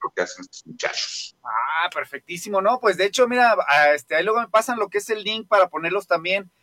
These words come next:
Speaker 2: Este,
Speaker 1: Claro.
Speaker 2: bueno, si quieren entrevista, me los pasas también para hacerles una entrevistita a ellos,
Speaker 1: Órale.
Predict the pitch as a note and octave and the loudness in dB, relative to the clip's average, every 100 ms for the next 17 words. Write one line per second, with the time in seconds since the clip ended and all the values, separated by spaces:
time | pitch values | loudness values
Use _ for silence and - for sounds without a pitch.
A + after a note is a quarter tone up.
0 | _ _ - D3 C#3+ - D#3+ G3+ - E3 | _ _ -4 -2 -2 -2 4 4 4 -4
1 | - - - A3 G#3 A#3 A#3+ A#3 A3+ F3 | -12 -12 -16 -4 -2 0 2 2 4 0
2 | D#3+ F#3+ G#3 A3+ F3+ G#3 G#3 F3+ F#3+ F#3+ | 0 0 0 -4 -6 -2 0 0 0 -6
3 | F#3+ G3+ G3 E3 C#3 F#3 G3 F#3+ A3 B3+ | -8 -10 -6 -8 -8 0 6 6 6 2
4 | C#4+ D#3 B2+ | 0 0 -4